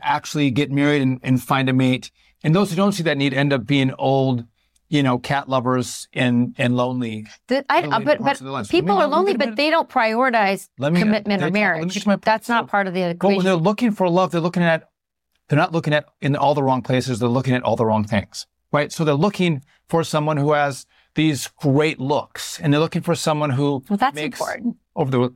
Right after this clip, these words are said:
Speaker 1: so it's, it's the three sixes. They're six feet tall, they make
Speaker 2: <laughs>
Speaker 1: six figures, and they have six inches.
Speaker 2: Oh, come on.
Speaker 1: So I'm sorry, that's, that's, that's what I've been reading. Like, I,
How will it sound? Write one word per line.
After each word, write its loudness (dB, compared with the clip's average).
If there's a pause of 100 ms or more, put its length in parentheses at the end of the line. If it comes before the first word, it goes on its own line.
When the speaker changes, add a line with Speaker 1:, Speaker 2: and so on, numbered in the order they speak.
(120)
Speaker 1:
so -2
it's, -4
it's -4
the -2
three 0
sixes. -6 (480)
They're 0
six -6
feet 0
tall, 2 (280)
they 2
make 0
Speaker 2:
<laughs> -4
Speaker 1:
six -4
figures, -2 (360)
and 0
they 0
have -2
six -14
inches. -12
Speaker 2:
Oh, 0
come -18
on. 0
Speaker 1:
So -10
I'm -2
sorry, 2
that's, 0
that's, -2 (400)
that's 0
what 2
I've 2
been 2
reading. 2
Like, -4
I, -2